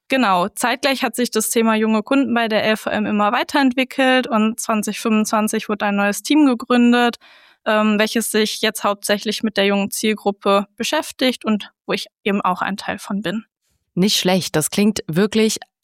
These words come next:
Speaker 2: trotzdem nach einer ganzen Menge Arbeit. Deswegen vielleicht mal so einfach aus Interesse, ich könnte mir vorstellen, unsere Hörer und Hörerinnen finden das auch ganz interessant.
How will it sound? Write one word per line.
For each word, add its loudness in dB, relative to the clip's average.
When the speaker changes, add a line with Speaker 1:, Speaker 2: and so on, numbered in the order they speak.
Speaker 2:
trotzdem 0
nach 2
einer 2
ganzen 0
Menge 2
Arbeit. 0
Deswegen 2
vielleicht 0
mal 2
so 2
einfach -4
aus -4
Interesse, -2
ich -4
könnte -2
mir -2
vorstellen, 0
unsere -2
Hörer 2
und 0
Hörerinnen 2
finden -2
das 0
auch -4
ganz -2
interessant. -2